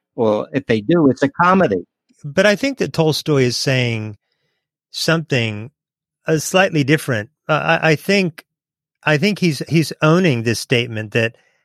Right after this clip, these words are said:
Speaker 2: that happiness is something different than the realization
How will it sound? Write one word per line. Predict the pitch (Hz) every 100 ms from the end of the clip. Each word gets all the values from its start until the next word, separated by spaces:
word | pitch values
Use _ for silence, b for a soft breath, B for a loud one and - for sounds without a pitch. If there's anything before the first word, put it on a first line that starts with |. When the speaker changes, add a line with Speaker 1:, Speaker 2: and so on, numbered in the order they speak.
| _ _ _ _ _
Speaker 2:
that | 139 147
happiness | 143 180 208 214 175 139 -
is | 151
something | - 160 143 139 120
different | 104 156 - 104 -
than | 117 131 156 95 87 95 _ _ _ _ _ _ _ _ _ -
the | 131 135
realization | 147 135 117 135 147 - 131 113